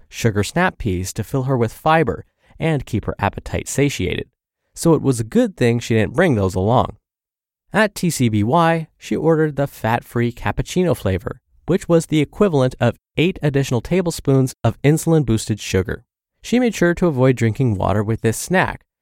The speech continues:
as she knew her dehydration would severely inhibit fat burning. With the quick drop in blood sugar from the huge insulin release, she finally arrived at her hotel forty-five minutes later, starved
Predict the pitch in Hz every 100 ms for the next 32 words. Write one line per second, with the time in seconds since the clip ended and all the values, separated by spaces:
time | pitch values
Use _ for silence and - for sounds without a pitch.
0 | _ - 185 - 196 160 143 131 117 117
1 | 110 101 131 143 127 117 107 101 - 95
2 | 101 147 135 113 98 95 92 92 - 110
3 | - 95 - - - _ _ _ _ _
4 | - 95 95 - 120 - - 104 101 98
5 | 143 165 - 156 156 - 98 90 - 160
6 | 175 - 147 147 - 147 127 123 175 156
7 | - - _ _ - 123 - 180 220 214
8 | 196 131 120 123 117 - 110 131 156 -
9 | 127 123 - 107 135 156 170 160 160 156
10 | 170 160 135 - _ - - 165 160 170
11 | 156